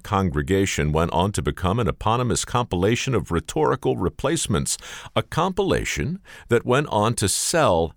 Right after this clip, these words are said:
no less than forty million copies over the next two centuries. I refer, of course, to that indispensable directory of dialectical determination,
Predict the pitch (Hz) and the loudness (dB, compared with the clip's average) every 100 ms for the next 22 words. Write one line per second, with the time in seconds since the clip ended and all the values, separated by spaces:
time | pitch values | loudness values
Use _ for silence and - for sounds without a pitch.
0 | - 76 131 175 170 107 - - - _ | -2 2 2 2 0 0 -2 -6 -8 _
1 | 170 165 - - 143 131 127 123 - _ | 0 0 -2 -4 0 2 2 -2 -8 _
2 | _ 67 87 127 160 165 - - 55 - | _ 0 2 2 0 -2 -2 -2 -4 -6
3 | - - - - _ _ 85 76 78 80 | -12 -6 -6 -8 _ _ 0 2 0 2
4 | 78 - - - - - 55 - - 52 | 0 -4 -4 -2 -2 -2 -4 -4 -6 -6
5 | - - - _ _ _ _ - - - | -8 -10 -14 _ _ _ _ -20 -20 -20
6 | - - - 92 85 113 92 - 131 117 | -20 -14 0 2 2 4 2 2 0 0
7 | - 107 85 82 - 127 120 92 - - | 0 2 4 2 2 0 2 2 0 0
8 | 123 117 - 92 90 123 117 80 101 90 | 0 0 0 0 0 -2 0 2 2 0
9 | - 80 78 143 143 62 - 104 104 95 | -4 0 0 0 0 0 0 2 2 2
10 | 104 - 107 113 95 87 - 127 139 113 | -2 -4 -2 -2 -2 -4 -2 -4 -2 -2
11 | 60 - 55 55 | -4 -4 -4 -6